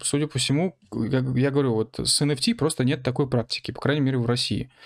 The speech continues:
Я уверен, что, э, к-, когда-нибудь эта практика появится, и здесь реально начнется полный пиздец, потому что материалы тупо начнут блокировать, <laughs> блядь. То есть начнут проводить какие-то непонятные сделки,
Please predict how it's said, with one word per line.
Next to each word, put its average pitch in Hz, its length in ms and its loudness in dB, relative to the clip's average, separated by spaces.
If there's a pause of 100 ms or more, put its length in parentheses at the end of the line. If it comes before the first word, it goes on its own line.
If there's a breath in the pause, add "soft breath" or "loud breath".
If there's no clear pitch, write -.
(280 loud breath)
Я 123 220 2
уверен, 127 500 2
что, 113 520 2
э, 117 100 -2
к-, - 180 -2
когда-нибудь 127 720 2
эта 123 180 0
практика 127 380 0
появится, 147 560 0
и - 20 0
здесь 123 200 0
реально 135 200 2
начнется 120 400 0
полный 143 240 2
пиздец, 123 320 0
потому 117 240 0
что - 120 -2
материалы 127 360 0
тупо 170 220 -2
начнут 127 280 -2
блокировать, 127 440 -2
<laughs> - 20 -4
блядь. - 400 -4 (120)
То - 340 -4
есть 127 100 2
начнут 151 240 2
проводить 151 280 0
какие-то 131 220 0
непонятные 131 460 0
сделки, 147 460 -2